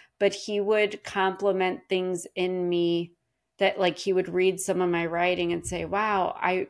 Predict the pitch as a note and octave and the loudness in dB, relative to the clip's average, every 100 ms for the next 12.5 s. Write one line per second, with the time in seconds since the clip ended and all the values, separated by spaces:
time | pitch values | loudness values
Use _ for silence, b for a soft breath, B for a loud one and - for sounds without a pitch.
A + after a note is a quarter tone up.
0 | - F#3 G3+ G#3 - G3+ F3+ F3+ E3+ - | -4 2 2 2 0 0 2 0 -2 -6
1 | - - F#3 G3 F#3+ F3+ E3 - - F#3+ | -8 -2 0 0 0 -2 -4 -6 -2 -2
2 | - - F3 E3+ F#3 F3+ E3+ E3+ E3+ F#3+ | -2 -4 -4 -4 -8 -6 -4 -4 -2 0
3 | F#3+ F3+ E3+ E3+ E3 B B B _ G#3+ | 2 2 2 0 -2 B B B _ -6
4 | G#3 F#3+ - F#3 E3+ G3+ F3 - G3 F#3+ | -4 -4 -2 -2 -2 -2 -2 -4 -2 0
5 | F#3 F3 F3+ F#3+ F3 F3 F3+ E3+ - G3 | 2 0 2 0 0 -2 -2 -2 -2 -2
6 | F#3 - F3 - - F3+ F3+ - F#3 F3 | 0 2 2 2 -2 -2 -2 -4 -2 0
7 | E3+ E3 b b - F#3 F3+ F3 - F#3+ | 0 -4 b b -4 0 0 -2 0 0
8 | F3+ F3 F3 F3+ F3+ E3 - F3+ F#3 F#3 | 0 -4 0 4 4 2 -6 -6 -4 -6
9 | - E3 - - F#3+ F#3+ F#3+ F#3 F#3 G3+ | -6 -8 -12 -4 0 2 2 0 -2 -2
10 | F3+ F#3+ F#3 F3+ F3+ F3+ F3+ F3 B B | -2 0 0 0 -4 0 -2 -2 B B
11 | B B B B - A#3 A#3 A#3+ A#3 - | B B B B -6 0 4 4 4 2
12 | A#3 A3 G3+ F3 | 2 6 6 6